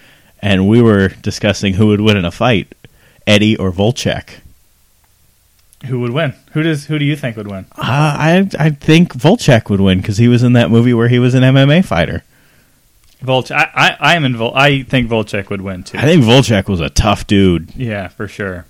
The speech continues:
Speaker 2: He's
Speaker 1: But maybe he may still be. I don't know.
Speaker 2: But I don't really. I, I can't totally remember because I don't. I can't picture Volchek in my mind right now 'cause we haven't met him yet.
Speaker 1: Oh, is that not him? Is he not the guy with the curly hair?
Speaker 2: I don't think so.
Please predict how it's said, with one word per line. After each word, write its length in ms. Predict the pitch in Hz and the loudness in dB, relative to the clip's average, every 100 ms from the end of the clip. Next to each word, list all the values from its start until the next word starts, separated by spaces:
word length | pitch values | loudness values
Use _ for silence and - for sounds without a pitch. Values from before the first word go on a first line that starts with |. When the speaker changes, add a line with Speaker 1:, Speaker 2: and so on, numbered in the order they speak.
| _ _ _ - | _ _ _ -12
Speaker 2:
He's 300 | 120 185 202 - _ _ _ _ _ - | -8 -8 -8 -14 _ _ _ _ _ -2
Speaker 1:
But 120 | 131 110 | 2 4
maybe 240 | 110 117 | 4 2
he 220 | 123 139 | 4 4
may 180 | 131 123 | 4 2
still 280 | - 123 110 | 2 0 2
be. 180 | 107 101 | 4 2
I 100 | 90 | 0
don't 140 | 101 | 0
know. 80 | 98 | 0
Speaker 2:
But 120 | 101 | 0
I 80 | 147 | 0
don't 160 | 156 147 | 0 -2
really. 320 | 147 123 123 | -2 -2 -2
I, 200 | 135 139 123 | -4 -4 -6
I 120 | 135 | -6
can't 320 | - 185 - - - | -2 -4 -4 -14 -12
totally 460 | - 156 147 123 107 | -2 0 0 -2 -4
remember 380 | 104 107 110 | -6 -6 -6
because 340 | 104 107 107 101 | -8 -8 -8 -8
I 80 | 101 | -8
don't. 280 | 113 - - | -8 -10 -14
I 60 | - | -16
can't 300 | - 117 - | -10 -12 -10
picture 300 | - 117 107 | -14 -12 -12
Volchek 440 | 98 101 98 98 98 | -10 -12 -10 -14 -12
in 40 | |
my 40 | 95 | -12
mind 240 | 95 95 95 | -10 -12 -12
right 100 | 92 | -14
now 80 | 98 | -16
'cause 160 | - | -12
we 80 | 113 | -10
haven't 180 | 110 113 | -8 -8
met 140 | 135 | -10
him 120 | 113 - | -10 -14
yet. 160 | - _ _ _ _ _ - | -18 _ _ _ _ _ -4
Speaker 1:
Oh, 340 | 85 82 73 - - _ _ _ _ _ - | 0 2 0 -6 -18 _ _ _ _ _ -8
is 120 | 92 | -2
that 140 | 101 | 0
not 180 | 113 98 | 2 2
him? 300 | 95 151 196 - - _ - | 4 4 2 -6 -20 _ -8
Is 140 | 95 98 | -6 -2
he 80 | 110 | 0
not 180 | 113 95 | 0 0
the 80 | 104 | 2
guy 160 | 113 | 2
with 120 | 110 - | 2 0
the 60 | |
curly 280 | - 117 113 | 2 4 4
hair? 280 | 107 131 - - | 4 2 0 -6
Speaker 2:
I 60 | 131 | -10
don't 100 | 131 | -8
think 180 | 120 - | -10 -12
so. 240 | - | -16